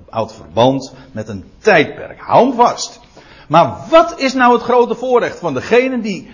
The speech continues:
gelooft in de tegenwoordige tijd? Wel, die ontvangt speciaal leven. Namelijk het leven van die toekomende eeuw. Ja, wat die toekomende eeuw allemaal nog inhoudt, krijgt,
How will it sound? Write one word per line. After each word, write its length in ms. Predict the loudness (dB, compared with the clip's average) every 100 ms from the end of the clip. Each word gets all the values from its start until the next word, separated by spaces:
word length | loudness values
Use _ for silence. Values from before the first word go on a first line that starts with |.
| -20 -20
gelooft 840 | 0 2 4 2 0 -14 -20 -20 -8
in 140 | -6
de 200 | -6 -8
tegenwoordige 720 | 2 2 4 2 4 2 0
tijd? 420 | -4 -6 -6 -16 -20 _
Wel, 260 | -2 -2 -4
die 160 | -8
ontvangt 580 | -8 -8 -4 -4 -4 -10 -16
speciaal 840 | -10 -10 0 0 0 -4 -4 -2
leven. 460 | -2 -4 -6 -12 -20 _ _ -6
Namelijk 380 | -4 -4 -6
het 140 | -8 -8
leven 560 | 2 2 2 -2 -2
van 140 | -2 -6
die 180 | -6 -12
toekomende 1300 | -6 -6 -6 -2 4 4 2 -4 -4 -2 -4 -4 -4
eeuw. 120 | -4 -6 -18 _ -20 _ _ _ _ _ _ _ _ _ _ _ _ _ _ _ _ _
Ja, 200 | -8 -6
wat 200 | -4 -6
die 120 | -8 -10
toekomende 600 | -4 0 0 0 -6 -4
eeuw 140 | -2
allemaal 300 | -2 -4 -6
nog 160 | -8 -6
inhoudt, 560 | -4 -2 -4 -6 -8 -18 -10
krijgt, 240 | -8 -8